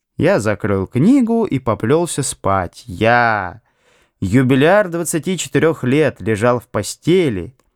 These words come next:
и, засыпая, думал о том, что мой опыт теперь громаден.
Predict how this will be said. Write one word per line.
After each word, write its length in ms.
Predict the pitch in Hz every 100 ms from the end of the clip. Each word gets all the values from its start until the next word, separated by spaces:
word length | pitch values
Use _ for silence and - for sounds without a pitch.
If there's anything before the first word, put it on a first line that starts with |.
| _ _ -
и, 100 | 123
засыпая, 640 | 120 - 139 - 185 185
думал 340 | 147 160 165 143
о 60 |
том, 240 | 135 170 156
что 420 | - 139 135 127 _ _ _ _ _
мой 400 | - 104 131 123 -
опыт 480 | - 175 214 - 180
теперь 380 | - 151 151 160
громаден. 960 | 120 117 120 110 156 131 104 95 131